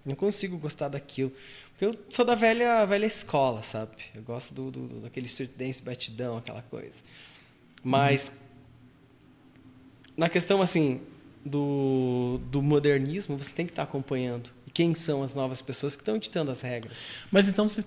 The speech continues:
Speaker 2: você não assiste muito séries, as coisas aradas assim, não acompanha muito, porque você, você fica mais nessa, nessa parte, então?
Speaker 1: Não necessariamente.
Speaker 2: Mais
Speaker 1: Eu
Speaker 2: nessa
Speaker 1: sou mu-, não, eu, eu gosto ba-, assisto muito, muito, muito, eu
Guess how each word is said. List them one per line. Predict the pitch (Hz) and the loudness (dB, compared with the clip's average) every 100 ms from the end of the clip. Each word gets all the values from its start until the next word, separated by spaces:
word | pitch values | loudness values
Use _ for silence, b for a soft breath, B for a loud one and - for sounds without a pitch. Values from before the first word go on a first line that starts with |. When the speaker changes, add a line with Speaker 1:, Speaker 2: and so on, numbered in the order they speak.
| - | -6
Speaker 2:
você | 165 156 185 | -6 0 2
não | 190 | 2
assiste | 175 - 180 165 | 2 2 2 4
muito | 160 156 151 | 4 4 2
séries, | - 143 151 135 | 6 8 8 6
as | 127 - | 2 2
coisas | 123 117 | 4 4
aradas | 117 127 117 | 4 2 0
assim, | - 139 156 117 | -2 0 2 2
não | 120 | 0
acompanha | - 123 131 131 | 0 2 4 4
muito, | 123 151 156 | 6 4 4
porque | 160 156 | 2 2
você, | 165 170 - 175 175 180 175 | 4 2 2 4 6 6 4
você | 160 151 160 | 2 2 2
fica | 170 160 | 2 4
mais | 156 170 175 | 4 4 4
nessa, | 185 202 196 | 2 -2 -6
nessa | - 170 180 | -6 -6 -4
parte, | 202 196 143 | 0 0 -2
então? | 113 107 - 359 | -4 -6 -2 2
Speaker 1:
Não | 381 | 4
necessariamente. | 302 - 247 196 175 196 - - - | 4 4 6 6 6 2 -4 -16 -6
Speaker 2:
Mais | 117 135 | -2 2
Speaker 1:
Eu | 147 | 2
Speaker 2:
nessa | 226 269 | 4 6
Speaker 1:
sou | |
mu-, | 269 254 | 6 6
não, | 254 262 233 | 6 6 6
eu, | 180 180 | 6 4
eu | 190 | 2
gosto | 160 202 214 | 4 2 4
ba-, | 185 202 180 | 2 2 4
assisto | 175 202 190 196 | 2 0 0 4
muito, | 170 175 247 247 | 6 8 6 4
muito, | 233 226 | 2 2
muito, | 190 208 - | 2 2 2
eu | 180 | -4